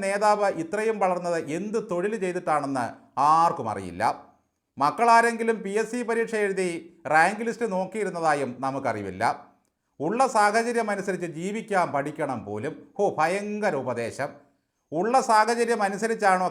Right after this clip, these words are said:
കേരളത്തിൽ അങ്ങിപ്പോൾ ജീവിച്ചു വരുന്നതും ഭരണം ആസ്വദിക്കുന്നതും? കേരളത്തിൻ്റെ സാഹചര്യത്തിനനുസരിച്ചുള്ള ജീവിതമാണോ പിണറായി വിജയൻ്റേത്?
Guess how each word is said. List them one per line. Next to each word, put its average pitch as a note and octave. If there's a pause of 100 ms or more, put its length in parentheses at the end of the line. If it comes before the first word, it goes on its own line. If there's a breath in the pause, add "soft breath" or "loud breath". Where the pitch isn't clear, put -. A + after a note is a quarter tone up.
കേരളത്തിൽ G3 (200)
അങ്ങിപ്പോൾ D#3+ (220)
ജീവിച്ചു G3+
വരുന്നതും C3 (320 loud breath)
ഭരണം E3 (160)
ആസ്വദിക്കുന്നതും? B2+ (760)
കേരളത്തിൻ്റെ A#3 (100)
സാഹചര്യത്തിനനുസരിച്ചുള്ള G#3+ (100)
ജീവിതമാണോ F3+ (140)
പിണറായി D3
വിജയൻ്റേത്? A2